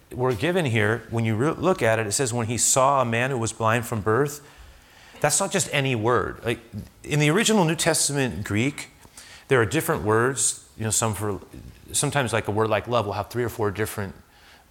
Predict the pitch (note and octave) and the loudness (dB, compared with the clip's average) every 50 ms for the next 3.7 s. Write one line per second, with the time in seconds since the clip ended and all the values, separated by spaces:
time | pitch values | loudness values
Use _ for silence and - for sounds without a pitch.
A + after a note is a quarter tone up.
0 | - - - F#2+ G2 G2 A#2 G#2 - - G#2+ G#2 G#2+ G#2 - - F#2+ F#2 F#2 E2+ | -20 -18 -14 -8 -2 0 0 0 0 -4 -4 -4 -4 -4 -4 -6 -6 -6 -6 -6
1 | - G2 F#2 F#2 E2+ E2 G2 A#2+ A#2 A2 G#2 F#2 - - G#2 - - - - - | -4 -4 -4 -4 -4 0 2 4 4 4 4 2 -2 -4 -4 -4 -4 -8 -14 -8
2 | - - A2+ G2 - - - - - - - - G#2+ G2 F2+ - G#2+ G#2+ G#2 - | -6 -4 -4 -4 -4 -4 -4 -4 -2 -4 -4 -4 -6 -6 -4 -2 -2 -2 -2 -4
3 | - - F#2+ - - F2+ - - G#2 F#2+ E2 E2 E2 | -6 -8 -8 -8 -10 -10 -10 -8 -8 -10 -10 -12 -14